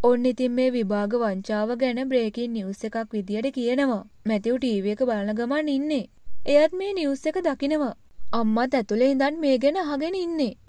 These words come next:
බේබිවත් මේ නිවුස් එකේ පෙන්නනවා විභාග වංචා කරපු පොලිස් නිලධාරියෙක් විදියට.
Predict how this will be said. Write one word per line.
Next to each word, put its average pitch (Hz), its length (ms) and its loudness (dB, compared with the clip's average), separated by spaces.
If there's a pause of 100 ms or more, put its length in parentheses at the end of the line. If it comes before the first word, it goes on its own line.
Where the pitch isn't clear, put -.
(380)
බේබිවත් 339 520 2
මේ 359 160 -4
නිවුස් 302 320 -2
එකේ 294 240 0
පෙන්නනවා 285 680 0
විභාග 214 420 -2
වංචා 220 460 -2
කරපු 233 300 -4
පොලිස් 254 300 0
නිලධාරියෙක් 285 680 0
විදියට. 240 400 -2